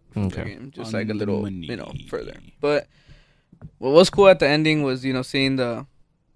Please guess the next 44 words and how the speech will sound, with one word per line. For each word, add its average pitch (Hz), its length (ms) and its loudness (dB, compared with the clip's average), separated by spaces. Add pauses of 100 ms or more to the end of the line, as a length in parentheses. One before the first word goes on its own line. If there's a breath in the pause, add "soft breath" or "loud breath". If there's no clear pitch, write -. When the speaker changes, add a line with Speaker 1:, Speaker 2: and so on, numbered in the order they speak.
(440)
Speaker 1:
you 143 140 -2
remember 185 180 4
when 180 140 6
you're 170 120 6
in 170 80 2
the 143 80 6
hospital 160 560 4
and 135 100 0
you're 131 100 0
trying 147 200 2
to 139 40 2
leave 139 160 0
the 147 120 2
hospital 147 340 0
and 139 80 4
you 131 80 -4
gotta 131 180 4
kill 147 140 2
everybody 139 400 -4
Speaker 2:
Mm-hmm. 139 80 -14
Speaker 1:
secretly? 123 440 -4 (360)
He - 260 -4
does 139 220 2
that, 107 180 -14 (140)
which 127 200 -2
is 98 100 -2
Speaker 2:
Mm-hmm. 101 60 -12
Speaker 1:
pretty 196 180 4
cool. 123 240 0
Very, 127 200 0
very 135 180 4
close 131 260 -6
to 117 40 -10
the 113 140 -10
game. - 160 -18 (480 loud breath)
So 160 100 4
anyways, 180 300 6 (640)
The - 80 -12
Last 190 220 6
of 196 80 -2
Us 214 80 4
Season 202 280 2
one, 165 480 6 (440)
beautiful, 147 680 0